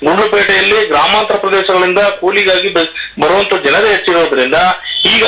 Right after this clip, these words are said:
ಏನೀಗ ನಮ್ಮ ಅಮೋಕ್ ಟಿ ವಿಯಲ್ಲಿ ಸುದ್ದಿ ಪ್ರಸಾರವಾದ ನಂತರ ಏನು ಚಾಮರಾಜನಗರ ಜಿಲ್ಲಾ ಪಿ ಡಿ ಅವರು ಒಂದು, ಆ, ಎಚ್ಚೆತ್ತುಕೊಂಡು ಈಗ, ಆ, ಏನು ಇಂದಿರಾ ಕ್ಯಾಂಟೀನ್ ಪ್ರಾರಂಭ ಮಾಡಿರುವಂತದ್ದು. ಹೀಗಾಗಿ ಏನು ಈಗ ಸುದ್ದಿಯನ್ನ ನಾವು ಸತತವಾಗಿ ಎರಡು ಬಾರಿ ಪ್ರಸಾರ ಮಾಡದೆ,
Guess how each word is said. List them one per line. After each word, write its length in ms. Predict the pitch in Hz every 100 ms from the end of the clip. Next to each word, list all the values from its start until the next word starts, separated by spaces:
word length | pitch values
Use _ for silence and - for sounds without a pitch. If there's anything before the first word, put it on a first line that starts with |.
| -
ಏನೀಗ 400 | 202 220 202 202
ನಮ್ಮ 260 | 190 180
ಅಮೋಕ್ 400 | 170 151 170 202
ಟಿ 80 | 208
ವಿಯಲ್ಲಿ 340 | 190 185 185 135
ಸುದ್ದಿ 220 | 147 202
ಪ್ರಸಾರವಾದ 520 | - 185 185 175 175
ನಂತರ 300 | 175 170 180 196 - - -
ಏನು 340 | 165 196 196 185
ಚಾಮರಾಜನಗರ 480 | 170 185 180 185 170
ಜಿಲ್ಲಾ 240 | 175 180
ಪಿ 300 | 170 196 214
ಡಿ 140 | 214
ಅವರು 340 | 190 202 190 - - -
ಒಂದು, 500 | 170 170 165 147 - - 156
ಆ, 180 | 156 151
ಎಚ್ಚೆತ್ತುಕೊಂಡು 680 | 143 - 196 185 185 185
ಈಗ, 160 | 190 180
ಆ, 300 | - 165 151 143 143 139 156
ಏನು 500 | 185 180 143 139 151
ಇಂದಿರಾ 200 | 185 190
ಕ್ಯಾಂಟೀನ್ 320 | 185 170 165
ಪ್ರಾರಂಭ 420 | - 120 185 214 202
ಮಾಡಿರುವಂತದ್ದು. 960 | 190 165 151 - 135 175 180 - - -
ಹೀಗಾಗಿ 380 | 175 208 214 214
ಏನು 440 | 233 160 202 220 214
ಈಗ 140 | 208
ಸುದ್ದಿಯನ್ನ 500 | 202 - 175 214 208
ನಾವು 400 | 196 190 202 190
ಸತತವಾಗಿ 440 | 165 196 202 196
ಎರಡು 280 | 156 190 226
ಬಾರಿ 200 | 220 202
ಪ್ರಸಾರ 400 | 196 190 196 190
ಮಾಡದೆ, 360 | 180 175 180